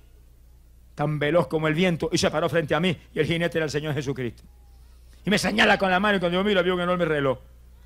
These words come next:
Y la aguja grande, al lado que él vive, estaba en el once y la pequeña en las doce. Yo le dije, "Las doce menos cinco.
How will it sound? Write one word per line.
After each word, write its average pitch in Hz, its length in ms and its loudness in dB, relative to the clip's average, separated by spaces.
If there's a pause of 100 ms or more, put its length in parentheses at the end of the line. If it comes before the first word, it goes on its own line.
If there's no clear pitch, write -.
(460)
Y 151 120 -6
la 147 60 0
aguja 165 260 2
grande, 175 480 2 (1500)
al 123 80 -6
lado 175 240 4
que 160 60 2
él 170 80 4
vive, 170 320 2 (1040)
estaba 170 320 2
en 175 100 2
el 175 140 6
once 196 260 2
y - 20 0
la 151 120 0
pequeña 185 320 -2
en 175 60 0
las 147 80 2
doce. 135 220 0
Yo 139 120 -4
le 143 40 -4
dije, 143 140 0
"Las 127 140 -2
doce 190 180 0
menos 170 160 -2
cinco. 123 300 -6